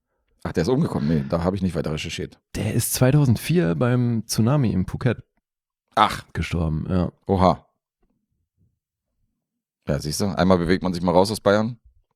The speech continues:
Speaker 1: passiert sowas. <laughs>
Speaker 2: Ah, das ist heftig, ey.
Speaker 1: Das ist wirklich hart.
Speaker 2: Ja.
Speaker 1: Heftig trifft's, ja.
Speaker 2: Ja.
Speaker 1: Das ist auf jeden Fall hart. Ja, äh, kommen wir zur Story. Ich fass mal zusammen, ich versuch das mal, ja.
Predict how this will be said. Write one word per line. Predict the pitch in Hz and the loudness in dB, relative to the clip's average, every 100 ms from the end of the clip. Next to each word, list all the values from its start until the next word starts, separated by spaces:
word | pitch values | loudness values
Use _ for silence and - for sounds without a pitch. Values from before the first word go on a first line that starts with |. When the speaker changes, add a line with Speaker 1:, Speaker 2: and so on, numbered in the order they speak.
| _ | _
Speaker 1:
passiert | - 87 95 | -12 -4 -2
sowas. | - 92 67 - - | 2 2 0 -6 -2
<laughs> | - - - _ - - - - _ _ - 269 - - - 640 523 - - - | -2 -2 -8 _ -20 -20 -20 -20 _ _ -6 -6 -4 -6 -6 -6 -8 -14 -20 -2
Speaker 2:
Ah, | 95 71 | 0 2
das | 78 | 2
ist | - | 2
heftig, | 101 - 62 | 0 0 -4
ey. | 76 78 - | -2 -4 -6
Speaker 1:
Das | - 92 | -4 0
ist | 95 | 2
wirklich | 80 78 | 2 -2
hart. | 65 65 | -4 -4
Speaker 2:
Ja. | 82 80 80 - | -2 0 -2 2
Speaker 1:
Heftig | 90 - 82 | 2 2 -4
trifft's, | - 82 78 | -2 -2 0
ja. | 69 69 - - - - - - | -2 -4 -12 -20 -20 -20 -20 0
Speaker 2:
Ja. | 110 117 113 127 143 - - | 4 6 6 6 4 -6 -16
Speaker 1:
Das | - 65 | -10 -6
ist | 73 | -6
auf | 80 | -4
jeden | 76 | -4
Fall | 73 | -4
hart. | 73 65 - _ _ _ _ _ _ _ - - - - _ _ | -4 -6 -8 _ _ _ _ _ _ _ -20 -20 -20 -20 _ _
Ja, | - 107 | 4 6
äh, | - 82 85 - 92 | 6 2 2 0 0
kommen | - 123 | 2 2
wir | |
zur | - | 2
Story. | 113 113 85 | 6 6 6
Ich | 73 | 4
fass | - 113 | 0 2
mal | 101 | 0
zusammen, | - 80 73 | 2 2 0
ich | - | -2
versuch | 82 73 | -6 -4
das | 73 | -8
mal, | 62 58 | -6 -6
ja. | 67 | -10